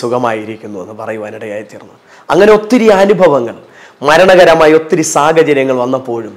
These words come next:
കർത്താവിനെ മുറുകെ പിടിച്ചതുകൊണ്ട് കർത്താവ് എൻ്റെ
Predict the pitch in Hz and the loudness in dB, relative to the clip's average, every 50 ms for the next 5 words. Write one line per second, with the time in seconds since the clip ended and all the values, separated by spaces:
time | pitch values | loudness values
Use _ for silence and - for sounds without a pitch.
0 | - _ _ _ - _ _ _ _ - 139 147 - - 160 156 156 156 147 139 | -20 _ _ _ -20 _ _ _ _ -2 -2 0 2 2 2 2 4 2 2 0
1 | 139 147 147 151 160 156 165 160 160 151 139 139 127 - 139 120 123 123 120 113 | 2 0 0 2 2 2 2 2 0 0 -6 -6 -4 -6 -6 -4 -4 -6 -6 -8
2 | 113 104 - - _ _ _ - _ _ - 127 139 135 - 151 139 139 135 131 | -10 -14 -18 -20 _ _ _ -20 _ _ -4 -2 -2 0 2 2 2 4 2 2
3 | 151 160 151 160 | 0 0 0 0